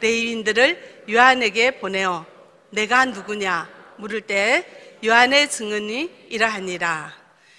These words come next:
요한이 드러내어 말하고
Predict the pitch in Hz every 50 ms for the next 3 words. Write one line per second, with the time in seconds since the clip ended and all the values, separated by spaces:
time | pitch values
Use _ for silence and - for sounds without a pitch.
0 | _ _ _ - 220 226 247 269 269 269 269 262 302 302 - 240 247 254 254 240
1 | 233 220 226 262 302 349 - - - 202 196 185 196 196 185 180 - 190 180 170
2 | 160 - - -